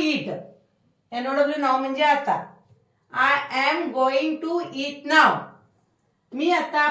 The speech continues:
पाणी पिणार आहे. मला खूप तहान लागलेली आहे. मी पळत पळत जाणार आहे आणि पाणी पिणार आहे. "I am going to drink water now." बघा इथं, "I am going to" इथपर्यंत आलेला आहे.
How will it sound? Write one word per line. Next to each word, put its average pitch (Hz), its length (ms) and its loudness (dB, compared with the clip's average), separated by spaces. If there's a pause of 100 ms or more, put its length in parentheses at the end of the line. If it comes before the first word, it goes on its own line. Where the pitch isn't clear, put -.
पाणी 254 320 0
पिणार 240 400 -6
आहे. 269 320 2 (340)
मला 226 240 -6
खूप 277 220 -6
तहान 254 260 -2
लागलेली 254 380 -2
आहे. 254 280 -2
मी 262 180 -10
पळत 247 220 -2
पळत 285 280 0
जाणार 240 280 0
आहे 233 280 -2
आणि 254 240 -2
पाणी 330 360 -2
पिणार 226 360 -4
आहे. 147 260 -6 (960)
"I 277 240 0 (300)
am 330 200 0 (380)
going 294 420 4 (180)
to 311 120 2 (680)
drink 339 480 -2 (160)
water 214 480 0 (300)
now." 269 260 4 (640)
बघा 269 180 0
इथं, - 160 0
"I 269 260 0 (100)
am 311 160 2
going 269 380 4
to" 311 100 2
इथपर्यंत 285 420 -2
आलेला 240 280 2
आहे. 185 260 0